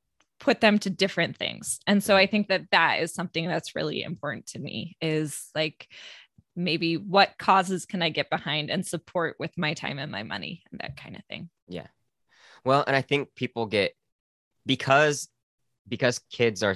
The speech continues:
Speaker 2: are an obligation that you can't give back. Like,
Speaker 1: Right.
Speaker 2: you can't, it's not, you know, bringing down debt. It's not, you know, uh, fulfilling a service that has to be followed through all the way. I mean, it is, but it's eighteen
Speaker 1: Yeah.
Speaker 2: years, you know?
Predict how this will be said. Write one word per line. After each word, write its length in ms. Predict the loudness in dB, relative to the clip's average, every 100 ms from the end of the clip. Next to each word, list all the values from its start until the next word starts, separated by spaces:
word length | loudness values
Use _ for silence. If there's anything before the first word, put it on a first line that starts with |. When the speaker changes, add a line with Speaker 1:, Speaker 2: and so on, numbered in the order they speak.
| -2
Speaker 2:
are 100 | -4
an 80 | -2
obligation 480 | 0 -2 -4 -6 -8
that 80 | -10
you 80 | -10
can't 280 | -10 -8
give 180 | -8 -10
back. 220 | -10 -14 -18 _ _ _ _
Like, 260 | -6 -6 -10 _ _ _ _
Speaker 1:
Right. 360 | 0 0 0 -4 _ _ _
Speaker 2:
you 100 | -6
can't, 240 | 0 0 -2
it's 160 | -10 0
not, 220 | 2 2 -2 _ _
you 160 | -8 -4
know, 260 | -2 -4 -10 _ _
bringing 380 | -4 0 2 2
down 240 | 2 2 0
debt. 340 | -4 -2 -4 -6
It's 240 | -10 -6
not, 300 | -2 0 -2 -4
you 100 | -8
know, 280 | -6 -6 -8 _ _ _ _ _ -10
uh, 540 | -6 -6 -6 -8 -10 -14 _
fulfilling 420 | -20 -8 -6 -4
a 40 | -4
service 380 | -4 -4 -4
that 100 | -6
has 220 | -4 -4 -6
to 100 | -12
be 140 | -12
followed 420 | -2 0 0 -2
through 200 | -6 -6
all 140 | -6 -8
the 120 | -8
way. 320 | -8 -8 -10
I 80 | -6
mean, 120 | -4
it 100 | 0
is, 320 | 0 0 -2 -4
but 260 | -2 -4 -6 _ _ _ -4
it's 100 | 2
eighteen 140 | 4
Speaker 1:
Yeah. 200 | 6 4
Speaker 2:
years, 280 | 0 -4 -4
you 80 | -4
know? 140 | -4